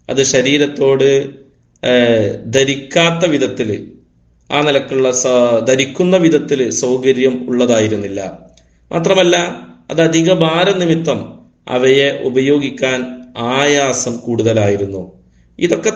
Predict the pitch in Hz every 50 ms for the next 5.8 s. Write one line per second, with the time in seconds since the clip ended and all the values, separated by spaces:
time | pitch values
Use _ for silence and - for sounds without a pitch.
0 | - 175 180 180 175 170 156 165 165 180 202 202 190 170 180 - 190 180 175 170
1 | 170 165 165 151 135 135 131 123 123 117 110 95 82 - - - - - - _
2 | _ _ _ - 135 - - 160 156 - - 151 143 143 139 139 143 135 135 143
3 | 143 143 139 135 127 131 135 135 135 139 139 147 156 - - - - 131 143 143
4 | 143 143 131 127 143 131 127 131 131 147 151 147 147 143 139 139 139 - 135 120
5 | 131 135 131 127 131 131 135 139 143 147 156 165 170 - - -